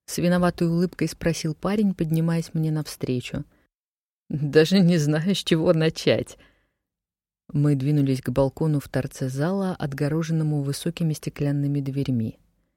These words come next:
«Начните сначала», — подсказал Ренуард.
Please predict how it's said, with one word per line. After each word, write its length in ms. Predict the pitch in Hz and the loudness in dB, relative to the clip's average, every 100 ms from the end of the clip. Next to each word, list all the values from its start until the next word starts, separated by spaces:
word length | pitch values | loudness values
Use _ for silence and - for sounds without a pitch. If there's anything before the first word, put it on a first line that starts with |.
| _ _ _ _ _ | _ _ _ _ _
«Начните 460 | 160 202 - 294 175 | 4 6 10 8 8
сначала», — 640 | - 160 - 123 - 117 - _ _ _ _ _ _ - | 6 4 6 2 2 -4 -10 _ _ _ _ _ _ -10
подсказал 480 | 127 - 131 120 120 | -10 -6 -4 -2 -2
Ренуард. 560 | 123 120 113 - - | -2 -2 -2 -6 -14